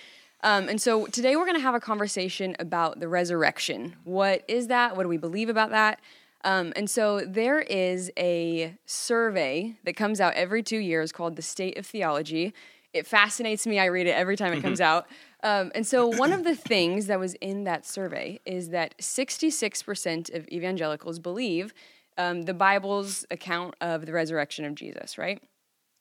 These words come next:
Speaker 1: However, if you look a little closer at some of the other questions, it seems as if there's a little bit of a disconnect between what that means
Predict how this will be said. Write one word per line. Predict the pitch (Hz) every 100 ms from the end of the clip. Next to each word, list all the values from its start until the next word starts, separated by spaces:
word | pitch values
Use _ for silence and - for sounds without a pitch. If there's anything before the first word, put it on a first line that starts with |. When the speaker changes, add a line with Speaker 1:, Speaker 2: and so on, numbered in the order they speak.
| - -
Speaker 1:
However, | 233 285 185 180
if | 190 -
you | 202
look | 220 240
a |
little | 208 190
closer | 247 240 214
at | -
some | 190
of |
the | 185
other | 240
questions, | 240 165 - 160 165 196 - - - _
it | 208 208
seems | - 247 269
as | 254 208
if | 196
there's | 202 190
a | 185
little | 190 240
bit | 233 208
of | 175
a |
disconnect | 165 151 202 - - 175 156 -
between | 180 - 180 175 160
what | - 180 185
that | 180 170 -
means | 170 185 170 156 170 170 -